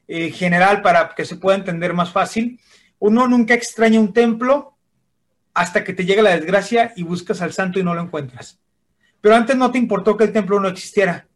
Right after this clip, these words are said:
hasta que lo ocupaste. Ah, pues Wirikuta es igual. Eh, aquí varios, dos integrantes en especial de la banda tenemos la costumbre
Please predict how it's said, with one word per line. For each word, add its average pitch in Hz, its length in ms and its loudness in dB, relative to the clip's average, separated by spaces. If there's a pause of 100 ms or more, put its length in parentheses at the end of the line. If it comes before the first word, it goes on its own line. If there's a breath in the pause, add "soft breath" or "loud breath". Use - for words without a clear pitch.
(420)
hasta 147 320 -4
que 160 100 -4
lo 151 80 0
ocupaste. 147 640 -2 (760)
Ah, 196 160 2
pues 190 140 0
Wirikuta 185 540 0
es 185 160 -2
igual. 190 460 0 (640)
Eh, 185 540 -2
aquí 214 420 0
varios, 214 280 2 (220)
dos 220 300 4
integrantes 180 420 -4
en 196 60 -8
especial 170 360 -10
de 185 100 -2
la 175 100 4
banda 175 300 2
tenemos 165 340 -6
la 175 140 -4
costumbre 170 680 -6